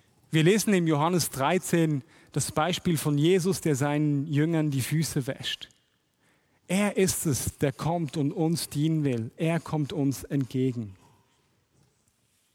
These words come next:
So heißt die Liebe zwischen Gott und Mensch, heißt zuerst, dass ich nicht das selbst produzieren muss,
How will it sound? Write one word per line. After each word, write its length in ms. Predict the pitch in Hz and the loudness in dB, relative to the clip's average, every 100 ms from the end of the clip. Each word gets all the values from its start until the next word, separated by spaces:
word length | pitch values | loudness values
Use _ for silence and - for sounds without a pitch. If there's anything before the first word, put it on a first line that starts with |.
| _ - - - - | _ -20 -20 -20 -18
So 220 | - 190 147 | 2 4 4
heißt 600 | 175 226 - - - - - _ _ _ _ _ _ _ _ _ _ _ _ _ _ _ _ _ _ _ _ - | 4 2 0 -4 -4 -4 -6 _ _ _ _ _ _ _ _ _ _ _ _ _ _ _ _ _ _ _ _ -2
die 60 | 147 | 2
Liebe 340 | 170 185 180 | 4 2 0
zwischen 400 | - 151 - 151 | 0 -2 0 0
Gott 240 | 160 160 | 0 0
und 120 | 160 151 | 0 2
Mensch, 360 | 156 160 135 | 2 2 0
heißt 320 | 135 165 156 - | -2 -2 -2 -4
zuerst, 680 | 175 170 185 156 - - - - - - _ _ _ _ _ _ _ - | -2 2 2 0 -2 -4 -4 -20 -20 -20 _ _ _ _ _ _ _ -4
dass 380 | 147 - - - _ _ | -2 -2 -6 -10 _ _
ich 220 | 190 165 | 0 2
nicht 260 | 175 175 - | 2 0 0
das 160 | 156 - | -2 2
selbst 320 | 151 160 - | 0 0 -4
produzieren 640 | - 139 139 - 143 143 | -4 -2 -4 -2 0 2
muss, 480 | 143 131 - - - | 0 -4 -10 -14 -16